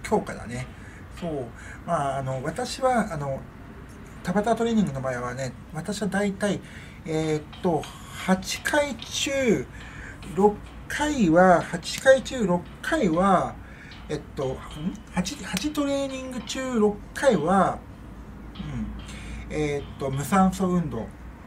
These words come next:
中心。で、残りの二回が有酸素運動。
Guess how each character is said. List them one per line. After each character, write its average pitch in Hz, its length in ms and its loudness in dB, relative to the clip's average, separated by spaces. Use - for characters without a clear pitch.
中 - 140 -4
心。 - 200 -4
で、 226 260 0
残 294 240 4
り 294 60 -4
の 277 100 -4
二 277 80 -8
回 285 160 4
が 226 80 2
有 131 200 0
酸 123 220 -2
素 131 120 -6
運 110 100 -4
動。 101 80 -10